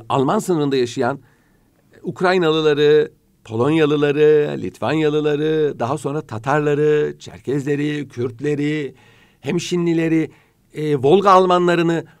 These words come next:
böyle on, on iki tane ırkı daha önce anlatmıştım. Vagonları doldurup Sibirya'ya sürdü. Bunların, e, dörtte biri ortalama diyorum, bazı daha az, bazı daha fazla hayatta kalabildi. Ve bin dokuz yüz elliden sonra memleketlerine dönebildiler.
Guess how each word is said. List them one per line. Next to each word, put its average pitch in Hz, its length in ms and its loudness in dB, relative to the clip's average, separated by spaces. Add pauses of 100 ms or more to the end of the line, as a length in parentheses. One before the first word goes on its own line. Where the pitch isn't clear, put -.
(180)
böyle 190 340 0
on, 185 280 -4
on 196 200 -4
iki 147 180 -8
tane 131 420 -8
ırkı 156 220 -6
daha 135 180 -6
önce 123 160 -4
anlatmıştım. 123 600 -6 (400)
Vagonları 135 560 0
doldurup 151 280 -4
Sibirya'ya 101 460 -6
sürdü. 90 440 -8 (460)
Bunların, 175 420 -2
e, 135 420 -4 (240)
dörtte 165 480 -2
biri 151 300 -4 (580)
ortalama 143 600 0
diyorum, 92 260 -4
bazı 117 280 -4 (300)
daha 117 160 -4
az, 120 140 -6
bazı 120 260 -4
daha 113 120 -2
fazla 110 320 -10
hayatta 110 480 -8
kalabildi. 76 580 -16 (360)
Ve 175 160 -2
bin 156 120 -4
dokuz 185 220 0
yüz 160 100 -4
elliden 175 300 0
sonra 170 240 -6
memleketlerine 143 800 -4 (520)
dönebildiler. 139 540 -2